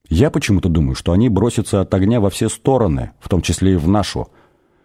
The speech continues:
Главное, нам с тобой при этом нужно быть наготове». «Во мне можешь не сомневаться», вновь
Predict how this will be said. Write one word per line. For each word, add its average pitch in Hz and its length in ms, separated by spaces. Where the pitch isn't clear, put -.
Главное, 127 540
нам 147 240
с - 80
тобой 71 280
при 85 200
этом 101 280
нужно 98 300
быть 85 340
наготове». 65 1080
«Во 60 80
мне 73 180
можешь 71 300
не 73 80
сомневаться», 82 800
вновь 69 400